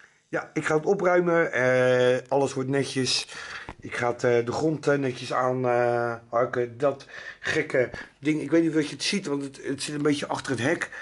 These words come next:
Maar, eh, eens even kijken of ik er een heel klein beetje kan inzoomen.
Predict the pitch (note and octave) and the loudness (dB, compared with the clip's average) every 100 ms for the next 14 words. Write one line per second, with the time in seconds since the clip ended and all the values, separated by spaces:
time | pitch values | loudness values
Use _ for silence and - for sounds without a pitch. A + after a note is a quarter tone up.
0 | - - _ C#3 C3+ - _ _ _ _ | -14 -16 _ -4 -4 -8 _ _ _ _
1 | - D#3+ E3 E3 D#3 D3+ - E3 E3 D3 | -6 -2 2 2 2 0 0 0 0 2
2 | D#3 D#3 G#3+ A3+ G3 F#3+ F#3+ F#3+ D#3+ F#3+ | 2 4 4 2 2 2 0 -2 0 0
3 | D#3+ B2+ D#3 D#3 D3+ | 0 0 0 0 -2